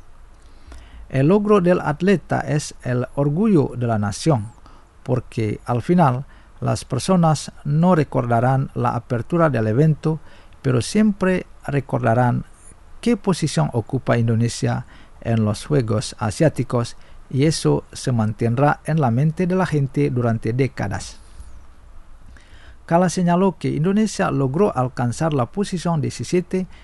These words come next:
en los Juegos Asiáticos en Corea. Este año apunta a Indonesia para ingresar al top diez.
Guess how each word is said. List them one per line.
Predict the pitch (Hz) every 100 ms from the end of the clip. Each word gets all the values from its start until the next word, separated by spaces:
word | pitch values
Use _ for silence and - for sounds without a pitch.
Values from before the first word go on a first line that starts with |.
| -
en | - 135
los | 120 -
Juegos | 185 147 123 -
Asiáticos | 110 - 151 143 - 127
en | - 117
Corea. | - 139 156 - - - - - - - -
Este | 123 - 131
año | 135 135 131
apunta | 127 123 - 208 202 175 147
a |
Indonesia | 135 147 190 208 - 139
para | - 123 -
ingresar | 175 151 127 - 156 -
al | - 117 107
top | - - -
diez. | 131 110 -